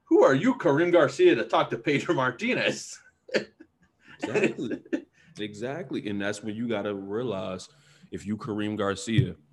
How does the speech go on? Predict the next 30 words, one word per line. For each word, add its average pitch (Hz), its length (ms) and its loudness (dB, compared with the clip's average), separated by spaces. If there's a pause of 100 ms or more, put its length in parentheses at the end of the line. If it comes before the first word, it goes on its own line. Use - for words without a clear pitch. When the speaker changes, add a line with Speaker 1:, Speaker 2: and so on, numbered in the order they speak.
(720)
Speaker 2:
am 95 100 -4
I 98 120 -2
actually 104 280 -2
gonna 101 140 -2
be 95 80 -2
able 90 100 -6
to 90 80 -6
hit 98 160 -2
this 110 220 -4
ball, 123 260 2
or 117 80 2
do 101 80 0
I 101 100 0
gotta 95 180 0
hit 98 180 2
him 95 120 0
in 90 60 -2
his 87 100 -8
face? - 380 -8 (180)
It's - 80 -20
only 175 220 6
two 127 220 4
options. - 500 -2
Speaker 1:
Yeah. 190 260 -2
Speaker 2:
So - 140 -2
you 135 80 4
gotta 151 180 8
pick 143 260 2
your 151 100 4
path 113 460 4